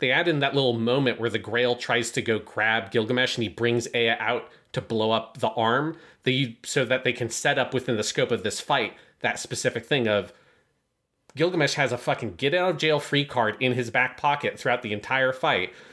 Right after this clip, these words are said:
But he has this line where he says, "Shiro, um, like, you know, being a king is a real pain in the ass. 'Cause if I can't, because if the moment I take a fight with someone like you seriously is the moment that I lose," right? He can't be a king and also fight like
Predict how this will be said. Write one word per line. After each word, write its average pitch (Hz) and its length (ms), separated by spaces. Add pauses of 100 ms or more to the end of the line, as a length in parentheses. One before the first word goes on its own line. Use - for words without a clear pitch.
(120)
But 127 120
he 123 80
has 123 160
this 127 200
line 135 180
where 135 80
he 131 80
says, 127 220
"Shiro, 117 500 (300)
um, 107 520 (100)
like, 107 220
you 123 80
know, 120 140
being 143 300
a 131 60
king 139 280
is 127 120
a 123 40
real 123 180
pain 127 220
in 117 60
the 113 120
ass. 127 280 (220)
'Cause 113 100
if 110 100
I 113 80
can't, 147 380 (580)
because 147 260
if 151 300
the 135 100
moment 165 520
I 147 180
take 151 440
a 139 60
fight 165 300
with 131 80
someone 151 280
like 127 220
you 139 140
seriously 185 640 (140)
is 127 140
the 123 80
moment 147 260
that 143 200
I 131 180
lose," 107 440
right? 117 240
He 135 240
can't 165 320
be 151 140
a 127 60
king 123 460 (200)
and 131 140
also 131 360
fight 131 380
like 120 280